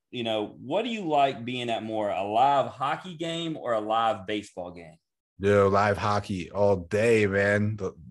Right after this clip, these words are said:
Speaker 2: oh, I still remember the last one I was at, there was, like, five fights before they dropped the puck.
Speaker 1: <laughs> What, what, uh, what team was that at?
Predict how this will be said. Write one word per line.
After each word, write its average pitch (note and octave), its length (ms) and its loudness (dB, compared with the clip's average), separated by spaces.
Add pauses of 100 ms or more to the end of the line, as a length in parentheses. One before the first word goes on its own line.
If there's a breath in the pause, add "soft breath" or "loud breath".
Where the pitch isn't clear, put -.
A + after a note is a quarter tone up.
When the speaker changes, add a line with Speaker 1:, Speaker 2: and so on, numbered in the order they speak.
(220)
Speaker 2:
oh, F2 500 -4 (160)
I F#2+ 80 -2
still C3 260 4
remember G#2+ 420 4
the F#2+ 60 -2
last A#2+ 280 0
one A#2 80 2
I A2 40 2
was G#2+ 100 2
at, C3 180 4
there A2 80 0
was, G#2 80 0
like, G2 180 -4
five A#2+ 300 -4
fights C#3 240 0
before A2 220 -6
they A2 60 -2
dropped A2+ 260 0
the G2 60 -8
puck. B2+ 400 0
Speaker 1:
<laughs> - 920 -20 (540 soft breath)
What, A#2 140 -8 (180)
what, B2+ 260 -4
uh, A2+ 240 0
what C3+ 180 -2
team C3+ 180 -6
was A2+ 100 -6
that B2+ 180 2
at? G2 240 -2